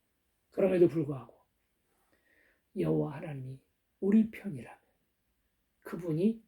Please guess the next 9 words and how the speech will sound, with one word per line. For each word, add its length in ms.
내 200
편이라면 460
그분은 300
우리를 440
도와주실 840
겁니다. 340
그분이 320
오늘 240
우리의 420